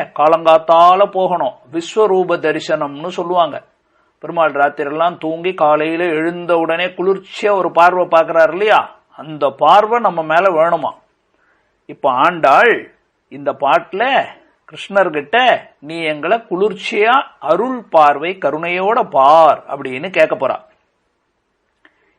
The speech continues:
எத்தனையோ பேர் உலகத்துல பிறக்கறாங்க. ஆனா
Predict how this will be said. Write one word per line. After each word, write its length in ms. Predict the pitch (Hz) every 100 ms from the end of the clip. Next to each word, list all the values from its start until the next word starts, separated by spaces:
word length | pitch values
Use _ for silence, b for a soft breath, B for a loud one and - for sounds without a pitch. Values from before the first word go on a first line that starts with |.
| -
எத்தனையோ 680 | 202 214 254 226 202 226 220
பேர் 240 | 180 180
உலகத்துல 580 | 180 160 196 160 147 175 151
பிறக்கறாங்க. 500 | 160 170 127 110 - _ _ _ _ _ _ _
ஆனா 640 | - 135 180 156 123 156